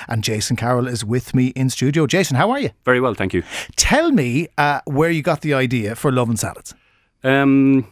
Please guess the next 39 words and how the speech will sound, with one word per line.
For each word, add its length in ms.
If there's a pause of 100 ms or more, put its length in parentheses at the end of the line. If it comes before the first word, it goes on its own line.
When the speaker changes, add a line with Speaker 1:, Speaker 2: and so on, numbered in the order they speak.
(120)
Speaker 2:
I 80
came 160
back 160
from 340
overseas 420
in 120
two 100
thousand 260
fourteen, 640 (520)
uh, 240
wanted 320
to 320
come 160
back 200
and 140
do 100
something 300
different 300
in 80
Cork 260
City. 460 (400)
Um, 600
and 120
funny 160
enough, 200
I'd 180
done 260
salads 500
back 320
in 100
the 60
farmer's 320
market 380
probably 500
in 180
two 160
thousand 280
and 80
six, 420